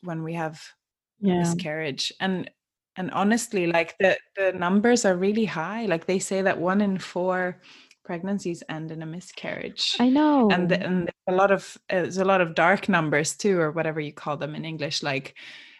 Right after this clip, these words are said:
Speaker 1: um, ones
Speaker 2: Yeah.
Speaker 1: cases that are not reported 'cause they were so early, or, or cases that we wouldn't really notice, you know?
Speaker 2: Oh, of course. Mine are not reported at all.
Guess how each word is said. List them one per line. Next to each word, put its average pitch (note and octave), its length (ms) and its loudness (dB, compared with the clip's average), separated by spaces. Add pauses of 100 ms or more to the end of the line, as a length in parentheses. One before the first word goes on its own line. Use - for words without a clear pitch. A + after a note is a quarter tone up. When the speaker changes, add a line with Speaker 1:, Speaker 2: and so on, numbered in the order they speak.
(160)
Speaker 1:
um, D3 500 -6 (680)
ones E3+ 460 4
Speaker 2:
Yeah. E3+ 60 -2
Speaker 1:
cases D#3+ 360 -4
that D#3 140 -2
are D#3 100 -4
not D#3 220 -6
reported D#3+ 560 -8
'cause D#3 160 -10
they D#3+ 80 -6
were D3+ 100 -8
so D3+ 200 -8
early, D#3+ 340 -4
or, D3+ 260 -6
or E3 140 -4
cases D#3+ 400 -4
that D#3 200 -6
we D#3 360 -6 (420)
wouldn't F#3+ 180 -2
really F3+ 200 -8
notice, E3+ 540 -6
you E3+ 80 -8
know? D#3+ 200 -8 (300)
Speaker 2:
Oh, G4+ 140 6
of F#3+ 100 0
course. E3+ 360 4 (100)
Mine C#4+ 200 2
are E3 80 0
not D#3 240 -2
reported D#3 420 -6
at G3 100 -4
all. B3+ 420 2